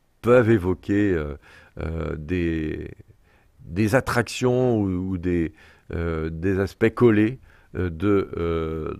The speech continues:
de, des anses sur l'ovaire, ce qu'on appelle, vous savez, les images en bec d'oiseau. Donc regardez le, le paysage et puis vous avez l'ovaire qu'on voit très bien là dans sa loge. Qu'est-ce qu'on va dire ? On va dire, un, qu'il est proche de la sonde, deux, qu'il est mobile, et trois, qu'il est dans sa loge,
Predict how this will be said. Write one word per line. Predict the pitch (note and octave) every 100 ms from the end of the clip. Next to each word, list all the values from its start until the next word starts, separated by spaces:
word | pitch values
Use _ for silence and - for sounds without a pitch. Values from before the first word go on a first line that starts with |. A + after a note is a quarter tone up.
| E2+
de, | F#2
des | G2+ G2+ G#2+
anses | G2 G2+ F#2 F2
sur | - F#2+ D#2+
l'ovaire, | C2+ E2 C3+ E3+ D3+ - - _
ce | -
qu'on | E2 D#2
appelle, | D2+ - F#2 E2 D2+ D2+
vous |
savez, | D2+ E2+ F#2+
les | D#2 D2
images | D#2+ F2+
en | E2+
bec | E2
d'oiseau. | D#2 E2 C3
Donc | A#2+ G2+
regardez | A#2 A#2+ B2+ B2+
le, | A#2 F#2+
le | F#2+ G2+
paysage | G#2+ F#2+ G#2 D3+
et | D3+
puis | A#2
vous | F#2+ F2
avez | D#2+ D2+ - - - -
l'ovaire | G2+ G2+ D#2 F2 -
qu'on | F#2
voit | E2+
très | E2+ E2
bien | D2+ F#2+
là | G2+ G2+
dans | F#2+
sa | - D2+
loge. | F2 C#3+ - - - -
Qu'est-ce | A2+
qu'on | - F#2
va | F2+
dire ? | A#2+
On | A#2+
va | F#2+
dire, | E2+ - -
un, | C#3+ G#2+
qu'il | - F2+
est | E2
proche | - D#3+ A2
de |
la | F#2 F2
sonde, | - G#2+ E3+ G#3+ - - - G#2
deux, | A2+ D3
qu'il | - F#2+
est |
mobile, | F2 E2 A#2 D#3+
et | -
trois, | - B2+
qu'il | C#3 G2+ F2+
est | A#2+ E3+ - - -
dans | C#3
sa | - G2+
loge, | F#2+ C#3 F3 C3